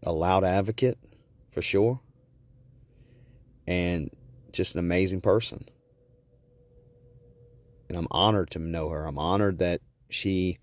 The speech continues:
grabbed my hand and flung me in this world of the T T I, the troubled teen industry.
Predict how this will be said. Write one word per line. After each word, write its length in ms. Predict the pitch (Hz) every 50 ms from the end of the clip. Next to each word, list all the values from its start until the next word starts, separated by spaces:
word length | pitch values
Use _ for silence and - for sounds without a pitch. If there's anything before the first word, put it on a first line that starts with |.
| _ _ - - - _ _ _
grabbed 340 | - 90 90 101 104 92 -
my 220 | 98 95 95 92
hand 380 | 87 98 104 98 92 95 92 85
and 140 | 78 80 80
flung 320 | - - 107 101 101 101
me 120 | 95 90
in 100 | 90 82
this 240 | 82 80 76 - -
world 260 | 87 82 80 76 80
of 80 | 80 80
the 100 | - 85
T 180 | - - 87 80
T 200 | - - 85 82
I, 220 | 80 78 73 73
the 100 | 76 76
troubled 320 | - - 92 85 - 87
teen 200 | - - 90 82
industry. 500 | 78 - 78 - - - - - 76 -